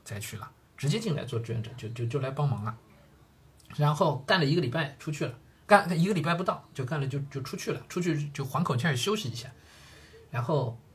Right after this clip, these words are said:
嗯，就跟儿子讲，就是你，你别管这个事儿，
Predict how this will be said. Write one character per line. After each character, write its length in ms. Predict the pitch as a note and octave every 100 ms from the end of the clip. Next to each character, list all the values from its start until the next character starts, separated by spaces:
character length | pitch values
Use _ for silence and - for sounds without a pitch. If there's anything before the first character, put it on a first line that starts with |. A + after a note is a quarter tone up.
| - - - - - - -
嗯， 220 | A#2+ G#2+
就 120 | E3
跟 160 | D3 F3+
儿 180 | C3+ A#2
子 100 | G3
讲， 320 | - - -
就 140 | - G2+
是 140 | -
你， 200 | A#2 A2+ A2
你 160 | A#2
别 160 | A#2 E3+
管 180 | - -
这 80 | A#2
个 80 | A#2
事 160 |
儿， 60 | -